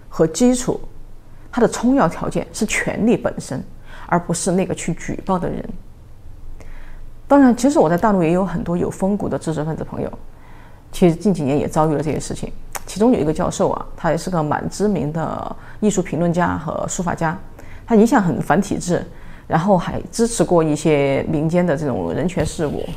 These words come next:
所以呢，当然也被盯上了。然后在文-，嗯，举报文化其实还没有大行其道的时候啊，他当时在体制内已经很不受欢迎了，就是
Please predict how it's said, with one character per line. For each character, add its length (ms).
所 160
以 40
呢， 60
当 140
然 80
也 80
被 140
盯 200
上 200
了。 100
然 100
后 100
在 200
文-， 240
嗯， 440
举 140
报 160
文 160
化 180
其 140
实 60
还 100
没 100
有 80
大 220
行 160
其 160
道 160
的 80
时 100
候 140
啊， 160
他 120
当 160
时 80
在 140
体 180
制 140
内 100
已 60
经 100
很 140
不 60
受 120
欢 220
迎 80
了， 220
就 80
是 80